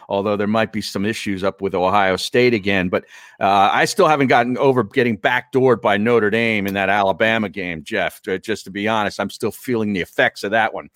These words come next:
But where do you sit with this college, uh, championship game? I mean, I, line opened up around seven. Now it's up around eight and a half. You know, Alabama looks like an offense that can score on anybody at will if they want to.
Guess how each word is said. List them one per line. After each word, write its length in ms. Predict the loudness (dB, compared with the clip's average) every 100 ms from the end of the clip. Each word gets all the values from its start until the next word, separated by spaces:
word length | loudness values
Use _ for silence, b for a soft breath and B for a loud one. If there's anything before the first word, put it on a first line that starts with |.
| B B
But 100 | 0
where 180 | 4 4
do 80 | 4
you 100 | 0
sit 340 | 0 0 0
with 200 | 2 -2
this 160 | -2 -6
college, 580 | -4 -4 -2 -4 -4 -4
uh, 160 | -4
championship 800 | -4 -4 -4 -2 -6 -6 -6 -6
game? 320 | -4 -2 -2
I 80 | -2
mean, 120 | -2
I, 180 | -2 -2
line 440 | -2 0 2 2 0
opened 320 | 0 0 0
up 180 | 0 -2
around 300 | -2 -2 -4
seven. 460 | -2 -2 0 0
Now 160 | 0 -2
it's 100 | -2
up 160 | -4
around 240 | -2 -2 -2
eight 180 | -4 -6
and 100 | -8
a 60 | -2
half. 380 | 0 0 -2 _ b b b -4
You 80 |
know, 240 | 0 2 2
Alabama 720 | 2 2 2 0 2 2 2
looks 420 | -2 -6 -6 -2
like 140 | -2 0
an 100 | 2
offense 480 | 2 2 -4 -4
that 120 | -6 -8
can 100 | -8
score 400 | -10 -2 0 2
on 160 | 0 -4
anybody 560 | -4 -2 -2 -2 0
at 160 | -2 0
will 220 | 0 2
if 220 | 0 0
they 160 | 0 0
want 420 | 2 2 2 0
to. 320 | -8 -6 -6